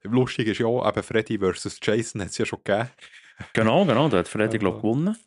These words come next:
Speaker 1: Genau, gl-, ja. Ja, Freddy hat, glaub ich, gewonnen gehabt dann. Ähm,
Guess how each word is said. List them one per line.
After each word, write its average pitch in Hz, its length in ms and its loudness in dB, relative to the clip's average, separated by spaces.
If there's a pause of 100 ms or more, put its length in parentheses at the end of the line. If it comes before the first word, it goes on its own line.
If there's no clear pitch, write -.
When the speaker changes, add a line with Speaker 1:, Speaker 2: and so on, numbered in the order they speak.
(140)
Speaker 1:
Genau, 101 440 -2
gl-, 95 320 -4
ja. 107 240 -4 (220)
Ja, 110 240 -4
Freddy 98 300 -10
hat, 92 100 -10
glaub 92 140 -10
ich, - 60 -20
gewonnen 107 340 -14
gehabt 113 260 -14
dann. 123 300 -16 (1000)
Ähm, 95 440 -8